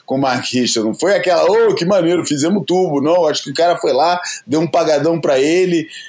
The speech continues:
e, e falou, "Pô, mas eu, mesmo assim eu fiz o tubo mais fundo que você", e o cacete. Tem essas histórias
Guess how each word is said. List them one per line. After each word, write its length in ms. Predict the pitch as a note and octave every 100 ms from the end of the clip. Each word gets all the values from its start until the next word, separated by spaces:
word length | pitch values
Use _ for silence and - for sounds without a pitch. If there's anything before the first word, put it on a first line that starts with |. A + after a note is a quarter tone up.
| - -
e, 760 | C3+ C#3 C#3 C3 B2+ B2+ B2+
e 40 | B2+
falou, 420 | C3+ C3 D#3+ D#3
"Pô, 260 | F3+ E3+
mas 200 | D#3+ E3 F3
eu, 100 | D#3+
mesmo 480 | D#3 D3 D#3 G3 F#3
assim 260 | D#3 F3+
eu 120 | F#3
fiz 180 | E3+ F#3+
o 80 | D#3+
tubo 180 | F#3 F3+
mais 180 | F3 E3+
fundo 340 | - F3+ F3+
que 100 | D3
você", 440 | E3 C#3+ - E3 E3+
e 20 |
o 60 | D3
cacete. 420 | C3 - D#3 C#3+ - -
Tem 100 | D#3
essas 240 | E3 F#3+ F#3
histórias 640 | D#3+ F3+ E3 D3 A#2+